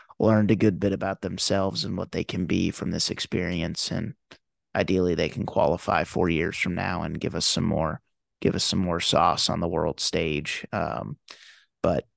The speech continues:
to me, Japan, I think, is the, i-, if you have to pick a favorite of the sixteen teams left,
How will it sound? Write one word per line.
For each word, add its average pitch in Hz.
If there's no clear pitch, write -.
to 107
me, 104
Japan, 95
I 87
think, 90
is 82
the, 73
i-, -
if 135
you 120
have 143
to 127
pick 131
a 113
favorite 120
of 107
the 101
sixteen 110
teams 104
left, 101